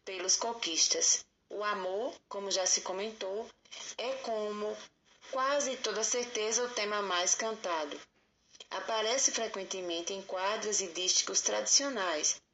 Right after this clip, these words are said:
mas nem por isso está ausente dos improvisos e emboladas. Também costumeiros são os cocos que falam de trabalho rural,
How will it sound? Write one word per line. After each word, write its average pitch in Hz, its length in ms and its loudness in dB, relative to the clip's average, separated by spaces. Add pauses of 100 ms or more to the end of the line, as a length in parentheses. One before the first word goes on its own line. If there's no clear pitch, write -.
(320)
mas 240 280 -4
nem 320 160 -2
por 220 200 -2
isso 226 540 4
está 233 300 2
ausente 208 500 2
dos 202 180 2
improvisos 202 680 0
e 254 40 -4
emboladas. 226 880 0 (640)
Também 262 320 0
costumeiros 196 800 2
são - 180 2
os - 140 4
cocos 190 380 2
que 233 140 0
falam 196 380 0
de 196 100 -2
trabalho 175 540 0
rural, 190 520 0